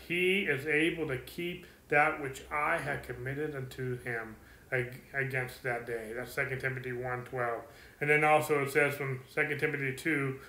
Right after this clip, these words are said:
eleven through thirteen, "It is a faithful saying, for if we be dead with him, we shall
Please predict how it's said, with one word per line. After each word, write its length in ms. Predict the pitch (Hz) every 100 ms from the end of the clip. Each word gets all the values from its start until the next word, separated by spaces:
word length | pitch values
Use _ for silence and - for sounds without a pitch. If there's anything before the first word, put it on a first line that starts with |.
| - 143
eleven 360 | 139 143 143
through 340 | 135 139 135 131
thirteen, 680 | 147 135 - 147 139 123 - - - - -
"It 120 | 160
is 200 | 160 151
a 240 | 160 151 131 - -
faithful 840 | 175 175 135 - - - 120 110 - - - -
saying, 520 | - - 117 104 95 92 - - - - - -
for 300 | 147 147 151
if 240 | 151 131 - - -
we 300 | 151 170 190
be 260 | 175 160
dead 380 | 135 143 156 165
with 200 | 156 151
him, 300 | 156 160 165
we 180 | 147 165
shall 280 | 160 151